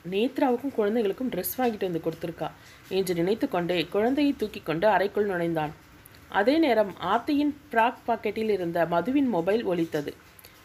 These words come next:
எங்கிருந்து சப்தம் வருகிறது என்று பார்த்தவன் ஆர்த்தியின் பாக்கெட்டில் இருந்த மொபைலை எடுத்தான்.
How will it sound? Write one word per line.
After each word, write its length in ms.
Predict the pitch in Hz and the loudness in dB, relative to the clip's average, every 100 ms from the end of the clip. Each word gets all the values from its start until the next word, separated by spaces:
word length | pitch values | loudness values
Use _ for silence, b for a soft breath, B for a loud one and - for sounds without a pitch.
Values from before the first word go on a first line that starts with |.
| - | 0
எங்கிருந்து 460 | 208 262 392 339 | 2 4 4 4
சப்தம் 360 | 311 240 - 254 | 0 0 0 0
வருகிறது 440 | 233 208 196 214 | 0 0 -2 -2
என்று 240 | 208 190 170 | -4 -4 0
பார்த்தவன் 460 | 175 175 180 165 151 - | 2 2 0 -4 -6 -6
ஆர்த்தியின் 440 | 160 220 302 294 254 | -2 -2 0 0 2
பாக்கெட்டில் 480 | 220 - 214 240 214 | 0 0 -2 -2 -4
இருந்த 380 | 185 175 170 160 B B | -6 -2 -2 -2 B B
மொபைலை 440 | 180 175 220 220 233 | -2 2 4 4 2
எடுத்தான். 420 | 185 175 170 147 | 0 -4 -6 -6